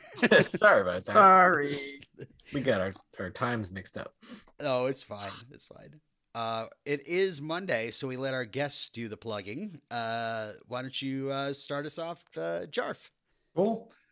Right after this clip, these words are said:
Speaker 4: So I'll plug the aforementioned Dazed and Confused thirty-three and a third.
Speaker 3: <laughs>
Speaker 4: It's a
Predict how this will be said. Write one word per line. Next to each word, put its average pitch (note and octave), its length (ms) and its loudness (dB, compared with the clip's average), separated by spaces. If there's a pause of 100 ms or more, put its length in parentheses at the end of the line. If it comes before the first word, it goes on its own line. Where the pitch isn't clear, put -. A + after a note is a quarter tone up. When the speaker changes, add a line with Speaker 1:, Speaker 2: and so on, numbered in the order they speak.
(160)
Speaker 4:
So C#3+ 680 2 (240)
I'll C3+ 260 2
plug C#3+ 540 2 (480)
the A#2 120 0 (140)
aforementioned C3 960 4
Dazed A#2+ 300 2
and B2+ 100 0
Confused B2+ 560 0
thirty-three B2 460 4
and A#2+ 80 2
a A#2 40 0
third. D#3+ 520 2 (220)
Speaker 3:
<laughs> A2 240 -14
Speaker 4:
It's A2+ 200 -4
a G2 340 2